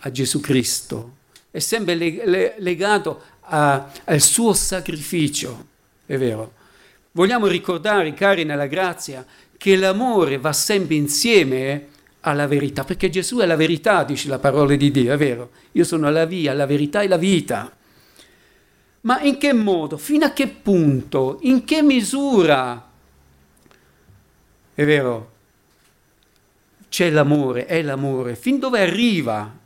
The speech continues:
C'è una misura dell'amore. Noi a volte misuriamo l'amore, è vero? Per noi a volte arriva fino a un certo punto. Ma la parola di Dio dice che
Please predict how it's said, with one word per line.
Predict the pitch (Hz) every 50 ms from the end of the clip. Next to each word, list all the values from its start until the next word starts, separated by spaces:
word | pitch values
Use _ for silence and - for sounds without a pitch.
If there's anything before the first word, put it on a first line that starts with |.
| _ _ _ _ _
C'è | _ - - 285 269
una | 226 196 185 175 170
misura | 165 170 170 151 - 208 202 202 190 160 147 135
dell'amore. | 127 127 135 135 139 135 143 135 131 131 131 127 131 139 139 _ _ _ _ _
Noi | _ 202 208 196
a | 175
volte | 180 185 175 175 185
misuriamo | 165 160 175 180 156 160 156 160 185 190 190 170 147 139 135 131
l'amore, | 135 135 135 143 139 139 139 131 131 135 139
è | 151
vero? | 170 160 135 131 131 139 147 _ _ _ _ _ _ _ _ _ _ _ _ _ _ _ _ _ _
Per | _ 170 165
noi | 165 214 214
a | 180
volte | 165 202 202 196 165
arriva | 160 156 175 165 156
fino | 147 - 202 190 175
a | 160
un | 147
certo | - 165 147 147 - 147
punto. | 147 - 143 131 127 120 113 110 - - 65 - 147 - - _ _ _ _ _ _ _ _ _ _ _ _ _ _ _ _ _ _ _
Ma | - 165 165 170 165 175 - - - _
la | - 180 180
parola | - 202 202 220 226 233 233
di | 180 180 202 160
Dio | 185 240 240 233
dice | 175 226 240 226 - - 196 190
che | 196 175 165 156 156 147 147 147